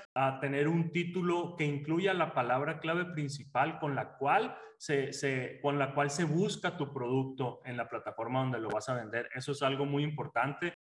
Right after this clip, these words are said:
Esto es como los, los pasos previos que debes de tener al lanzamiento, porque después, si no cumples con esto, la realidad es que no te va a funcionar muy bien y tienes que estar, ah, tienes que tener un respaldo de un producto de muy buena calidad.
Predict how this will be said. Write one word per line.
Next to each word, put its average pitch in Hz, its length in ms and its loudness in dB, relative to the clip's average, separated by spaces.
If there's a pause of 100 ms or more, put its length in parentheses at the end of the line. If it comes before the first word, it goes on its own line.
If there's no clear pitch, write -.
(160)
Esto 147 180 2
es - 60 0
como 196 220 2
los, 139 320 0
los 131 240 0
pasos 135 480 -2
previos 160 420 2
que 135 120 -6
debes 139 240 -2
de 143 80 0
tener 139 340 0 (120)
al 135 140 4
lanzamiento, 123 840 -2
porque 135 240 0
después, 151 540 2
si 151 300 -4
no 143 140 -2
cumples 165 280 -4
con 147 160 -2
esto, - 240 0
la 135 180 6
realidad 123 400 2
es 127 120 -6
que 135 100 -2
no 131 240 0
te 143 60 -2
va 127 120 2
a 131 60 -2
funcionar 113 560 0
muy 123 200 -2
bien 170 220 4
y 233 640 -4
tienes 185 260 2
que 196 80 -2
estar, 175 600 2 (280)
ah, 151 600 4 (160)
tienes 175 260 2
que 180 120 0
tener 170 760 0
un 165 160 4
respaldo 165 560 2
de 160 60 4
un 156 120 -2
producto 151 460 0
de 147 60 4
muy 147 340 4
buena 135 360 2
calidad. 104 420 -2